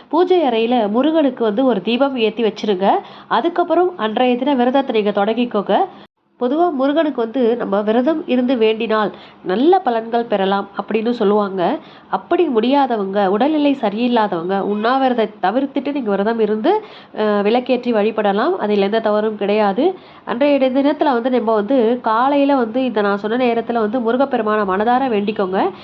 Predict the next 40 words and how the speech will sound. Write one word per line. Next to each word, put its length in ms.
தீப 260
வழிபாடு 380
எப்படி 220
செய்யறதுன்னு 360
பார்த்தீங்கன்னா, 420
இதற்கு 280
வந்து 180
ரெண்டு 320
வாழைப்பழங்கள் 720
மட்டும் 380
தேவை. 240
ஒரு 160
சின்ன 260
தட்டுல 360
வந்து, 240
ஒரு 120
பித்தளை 300
தட்டுல 280
மஞ்சள் 300
குங்குமம் 320
வச்சுக்கோங்க. 460
அதுல 340
வந்து 180
அந்த 120
ரெண்டு 220
வாழைப்பழத்தை 520
வச்சிருங்க. 420
அந்த 280
பழத்துல 560
நடுவுல 440
வந்து 260
வ-, 200
கட்டமா 500
வந்து 240
வெட்டிக்கோங்க. 720
ஒரு 180
கத்தி 280
எடுத்து 280
கட்டமா 380
வெட்டிருங்க. 420